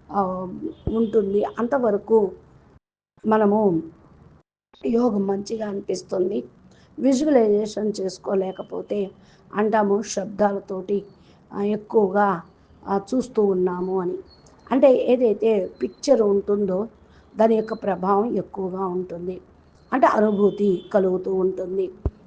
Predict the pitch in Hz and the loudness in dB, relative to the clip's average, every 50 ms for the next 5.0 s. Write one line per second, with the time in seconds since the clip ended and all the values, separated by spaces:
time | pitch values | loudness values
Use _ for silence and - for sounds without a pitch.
0 | - - - 240 254 254 247 254 254 262 254 247 254 247 233 233 214 - - - | -10 -2 0 2 2 2 2 2 4 6 6 6 6 6 4 4 4 2 -2 -2
1 | - 214 214 208 214 220 208 208 202 202 202 196 - - 202 196 202 202 202 - | -2 0 0 0 -2 -2 -2 -2 -2 -4 -4 -10 -8 -6 -6 -4 -4 -4 -6 -6
2 | - 226 - - - 233 208 202 190 196 196 202 - 330 - 190 - - - - | -8 -12 -10 -6 -6 -4 -4 -2 -4 -4 -4 -6 -10 -10 -10 -10 -12 -14 -8 -4
3 | 208 208 196 - 233 240 226 196 202 208 208 - _ _ - - _ - - - | -4 -4 -2 0 2 2 2 2 0 -4 -8 -14 _ _ -20 -20 _ -20 -20 -12
4 | - 202 208 202 196 196 196 196 196 196 196 190 190 190 196 196 196 196 175 | -4 -2 -2 0 0 -2 -4 -6 -6 -8 -10 -10 -10 -10 -12 -12 -12 -12 -14